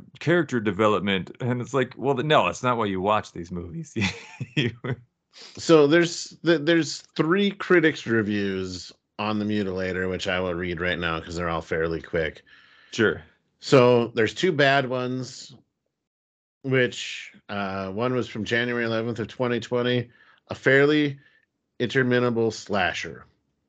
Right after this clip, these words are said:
Speaker 2: Okay. January seventeenth, twenty seventeen, Christopher Machel from Cineview says, "There is no reasonable measure by which The Mutilator could be classed as a good film." He gave it
Speaker 1: <laughs>
Speaker 2: two out of five.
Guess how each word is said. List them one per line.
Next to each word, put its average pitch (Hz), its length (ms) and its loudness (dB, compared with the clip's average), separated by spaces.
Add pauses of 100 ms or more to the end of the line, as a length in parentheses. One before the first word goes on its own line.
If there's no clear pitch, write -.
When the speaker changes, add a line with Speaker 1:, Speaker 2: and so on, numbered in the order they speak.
(480)
Speaker 2:
Okay. 98 380 -2 (1400)
January 127 420 2
seventeenth, 123 540 -2
twenty 127 260 -2
seventeen, 151 840 0 (100)
Christopher 117 440 -2
Machel 104 680 -2
from 95 260 -4
Cineview 131 1120 0 (300)
says, 98 240 -4
"There 110 140 4
is 110 160 2
no 127 220 4
reasonable 131 500 0
measure 110 380 0
by 98 180 -2
which 98 260 -2
The 92 100 -8
Mutilator 104 540 0
could 90 120 -8
be 95 100 -2
classed 85 640 -6 (140)
as 87 180 -4
a 87 100 -2
good 78 400 -4
film." 73 560 -6 (460)
He 110 180 2
gave 87 220 4
it 85 260 -2
Speaker 1:
<laughs> - 40 -20
Speaker 2:
two 120 240 6
out 104 100 8
of 95 80 4
five. 80 500 -2